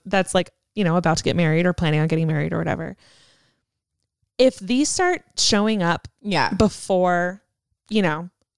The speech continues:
Speaker 1: a wait, a distance before the actual day, I think you have every right as a bride to be like, "Hey, listen,
Speaker 2: Yeah.
Speaker 1: I, you know, would love to have you in the wedding. You know, I can't wait for you to, you know, be here, but I'm
Speaker 2: Yeah.
Speaker 1: going to relieve you of that job title because I,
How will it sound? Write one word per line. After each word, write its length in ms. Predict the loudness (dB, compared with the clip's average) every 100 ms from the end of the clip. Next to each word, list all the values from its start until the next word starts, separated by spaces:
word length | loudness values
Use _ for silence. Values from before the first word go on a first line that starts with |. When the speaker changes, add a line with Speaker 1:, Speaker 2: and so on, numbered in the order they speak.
| _ _ _
Speaker 1:
a 60 | 0
wait, 240 | 2 2
a 60 | 0
distance 540 | 0 -2 0 0 -2
before 760 | -2 -2 0 0 2 0 -2 -8
the 140 | -2 0
actual 420 | 2 0 0 0
day, 360 | 2 0 -2 -8 _ _ _ _ _ _ -20 -2
I 100 | 0
think 180 | 0 0
you 80 | 0
have 120 | 0
every 220 | 0 0 2
right 180 | 2
as 160 | 0 -2
a 40 |
bride 220 | 0 0 0
to 40 |
be 100 | 0
like, 140 | -2
"Hey, 280 | -4 0 2
listen, 960 | 2 0 -2 -2 0 0 0 -4 -8 -10
Speaker 2:
Yeah. 320 | 0 0 0 -4 -12 -8 -2
Speaker 1:
I, 460 | 0 2 0 -2 -2
you 100 | -2
know, 180 | -2 0
would 200 | 0 2
love 300 | 0 0 2
to 100 | 0
have 200 | 2 -2
you 80 |
in 80 | 0
the 60 | 2
wedding. 500 | 2 0 0 -2 -4
You 140 | -2
know, 280 | -2 -2 -4 -4
I 80 |
can't 280 | -2 0 0
wait 180 | 0 -2
for 80 | 0
you 160 | 2 2
to, 200 | 2 0
you 100 | 0
know, 160 | 0
be 240 | 0 0 2
here, 260 | 2 0
but 200 | 2 0 0
I'm 120 | 0
Speaker 2:
Yeah. 120 | 4
Speaker 1:
going 200 | 4 2
to 180 | -2 0
relieve 520 | 0 0 2 0 0
you 340 | 0 2 2 0
of 420 | 0 0 0 -4
that 380 | -2 0 0 -2
job 320 | -2 0 0
title 380 | 0 0 0 0 -2
because 420 | 0 0 -2 -4
I, 380 | -2 0 0 -2